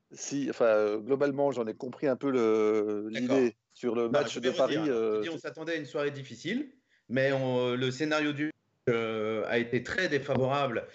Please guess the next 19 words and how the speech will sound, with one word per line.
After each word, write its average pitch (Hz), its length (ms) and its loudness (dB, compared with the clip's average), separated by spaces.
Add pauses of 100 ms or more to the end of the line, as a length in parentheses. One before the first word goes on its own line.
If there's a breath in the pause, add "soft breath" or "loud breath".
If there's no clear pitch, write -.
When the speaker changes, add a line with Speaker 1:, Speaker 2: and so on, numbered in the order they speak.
(160 loud breath)
Speaker 2:
avec 135 400 0
un 160 100 -2
but 156 380 -10 (100)
dès 131 180 -2
la 135 100 0
deuxième 143 300 -4
minute 151 380 -6 (240 soft breath)
et 175 100 4
une 170 120 -4
expulsion 147 460 -8
rapide 139 640 -4
de 117 160 -2
Wesley 131 360 0
Fofana 135 440 0
qui - 180 -8
plus 120 320 -4
est. 180 220 0 (200 loud breath)
Et 131 140 0
donc, 170 340 0